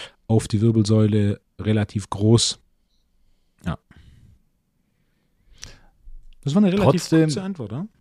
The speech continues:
Speaker 2: Ja, ja, relativ kurze Antwort. Trotzdem muss man sagen, Split Squats zum Beispiel eine fantastische Alternative für alle, die Schmerzen im unteren Rücken haben bei Kniebeugen oder ähnlichem. Ähm,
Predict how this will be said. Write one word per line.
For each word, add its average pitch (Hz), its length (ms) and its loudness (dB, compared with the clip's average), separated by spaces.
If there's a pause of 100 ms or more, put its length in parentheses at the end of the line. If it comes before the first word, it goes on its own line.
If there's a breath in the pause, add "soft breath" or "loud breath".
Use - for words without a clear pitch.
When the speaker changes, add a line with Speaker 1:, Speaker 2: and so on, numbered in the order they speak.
(380)
Speaker 2:
Ja, 147 200 8
ja, 117 120 6
relativ 139 300 4
kurze 160 200 4
Antwort. 160 220 2
Trotzdem 170 480 2
muss 160 160 0
man 143 140 -4
sagen, 139 260 -2
Split 131 380 -2
Squats 139 420 -2
zum 120 140 -4
Beispiel 113 340 -2
eine 104 160 -4
fantastische 110 540 -4
Alternative 104 560 -4
für - 200 -4
alle, 120 220 0
die 120 320 0
Schmerzen 113 460 -6
im 117 80 -10
unteren 107 260 -4
Rücken 110 260 -4
haben 104 320 0
bei 110 300 0
Kniebeugen 107 540 -2
oder 98 160 -2
ähnlichem. 78 400 -6 (600 loud breath)
Ähm, 104 540 2